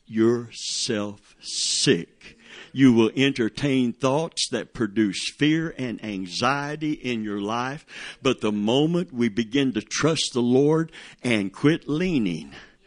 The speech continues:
to our own understanding. Everybody say, "Get rid of stinking thinking."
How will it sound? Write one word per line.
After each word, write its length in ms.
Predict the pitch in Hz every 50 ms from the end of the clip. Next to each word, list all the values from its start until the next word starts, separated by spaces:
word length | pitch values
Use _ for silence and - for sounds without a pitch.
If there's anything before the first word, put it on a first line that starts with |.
| - - - - - - - - - -
to 160 | - 147 131
our 180 | 120 113 110 107
own 640 | - 117 127 131 139 147 151 147 147 151 160 156 175 -
understanding. 960 | 127 139 143 143 139 147 131 - - - 135 127 107 95 82 78 85 87 87 - - - -
Everybody 560 | 165 170 156 156 139 135 147 143 135 127 117
say, 460 | 110 - - 143 131 123 113 110 - - - - - _ _ -
"Get 200 | 123 139 135 -
rid 260 | 123 127 143 139 123
of 100 | 107 98
stinking 600 | - - - - - 139 143 139 - 147 147 143
thinking." 480 | - 131 123 104 87 - - - -